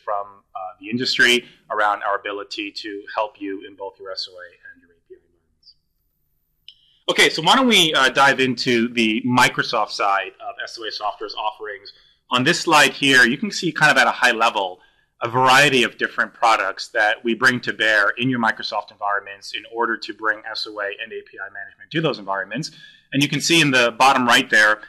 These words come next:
you have a, a, a series of Microsoft products and you have a series of S O A software products, things like A S P dot net, things like W C F, things like BizTalk Server and S Q L Server. And most prominently, you see over there, Intermediary for Microsoft,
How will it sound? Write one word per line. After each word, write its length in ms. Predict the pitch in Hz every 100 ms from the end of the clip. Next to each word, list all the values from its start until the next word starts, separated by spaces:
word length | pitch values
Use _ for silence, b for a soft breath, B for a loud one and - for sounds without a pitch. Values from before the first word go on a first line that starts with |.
| B -
you 120 | 127
have 140 | 123
a, 120 | 127 135
a, 260 | 127 120 120
a 40 |
series 380 | - 160 170 127
of 80 | 117
Microsoft 480 | 123 131 135 135 -
products 400 | 131 127 127 -
and 80 |
you 60 | 104
have 100 | 107
a 40 |
series 400 | 107 139 135 123
of 100 | 110 135
S 180 | 117 120
O 80 |
A 60 | 110
software 360 | 117 120 - 117
products, 460 | 113 101 101 - b b b
things 220 | 143 135
like 240 | 127 123 131
A 140 | 123
S 100 | 120
P 140 | - 117
dot 200 | 110 120
net, 300 | 123 123 - b b b
things 200 | 127 120
like 180 | 113 -
W 260 | 117 113
C 220 | 107 120 113
F, 260 | 113 113
things 180 | - 117
like 180 | 104 -
BizTalk 400 | 110 - 104 -
Server 420 | 120 120 113 110
and 80 | 95
S 80 | -
Q 100 | 127
L 60 | 135
Server. 480 | 117 107 107 104 b b b 139
And 100 | 139
most 220 | 139 -
prominently, 520 | 185 220 190 156 127
you 140 | 127
see 180 | 120 156
over 160 | 151 131
there, 220 | 123 120
Intermediary 640 | 156 147 147 139 127 120
for 100 | 113
Microsoft, 640 | 117 101 - - 110 110